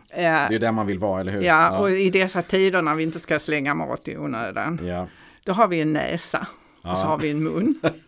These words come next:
Speaker 1: Så börjar vi med att lukta på det.
Speaker 2: Ja.
Speaker 1: Och, eh, tycker vi det luktar så kan man smaka lite. Och om det då är okej så kan vi också äta det.
Speaker 2: Mm.
Speaker 1: Förutom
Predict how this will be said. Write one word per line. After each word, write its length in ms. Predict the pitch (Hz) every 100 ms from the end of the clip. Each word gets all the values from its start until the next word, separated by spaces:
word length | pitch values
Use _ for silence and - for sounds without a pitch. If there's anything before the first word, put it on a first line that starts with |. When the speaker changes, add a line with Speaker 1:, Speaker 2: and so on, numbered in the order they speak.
| - - 151 - -
Speaker 1:
Så 200 | 226 214
börjar 200 | 233 233
vi 100 | 214
med 160 | 196 202
att 60 |
lukta 600 | 175 175 202 - - -
på 300 | - - 190
det. 120 | 196 311 180 156 - -
Speaker 2:
Ja. 260 | 98 190 202
Speaker 1:
Och, 120 | 208
eh, 260 | 190 165
tycker 280 | 185 214 196
vi 120 | 190
det 60 | 190
luktar 480 | 180 202 - 175 180
så 140 | 185
kan 180 | 180 180
man 120 | 175
smaka 720 | - - 170 160 180 185 -
lite. 540 | - 156 220 - 262 302 - _ - -
Och 260 | _ 196
om 120 | 180
det 120 | - 76
då 200 | - 57
är 180 | 60 -
okej 480 | - - 247 - 165
så 160 | -
kan 220 | - 151
vi 60 | -
också 260 | - - -
äta 300 | 156 - -
det. 500 | - _ _ _ 101
Speaker 2:
Mm. 420 | 92 90 90 90 - _ - - -
Speaker 1:
Förutom 800 | - 226 233 254 254 202 156 156